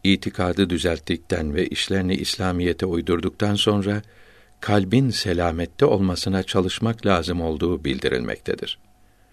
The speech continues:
Allahü Teala'ya hamdolsun. Onun seçtiği kullarına selam olsun. Kardeşimin kıymetli mektubu geldi. Bizleri sevindirdi. Dostlarımıza olan nasihatimiz şudur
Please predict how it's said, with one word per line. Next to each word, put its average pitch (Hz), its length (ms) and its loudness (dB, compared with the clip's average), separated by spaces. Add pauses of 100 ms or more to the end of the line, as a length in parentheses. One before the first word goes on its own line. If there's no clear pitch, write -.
(920)
Allahü 127 400 4
Teala'ya 76 760 -2
hamdolsun. 69 600 -6 (680)
Onun 110 340 2
seçtiği 98 600 0
kullarına 87 580 0
selam 73 520 -2
olsun. - 420 -4 (1200)
Kardeşimin 131 600 4
kıymetli 95 540 0
mektubu 71 580 -2
geldi. - 460 -2 (420)
Bizleri 92 440 2
sevindirdi. 67 800 -4 (1000)
Dostlarımıza 107 640 4
olan 95 360 2
nasihatimiz 78 760 -4
şudur - 520 -4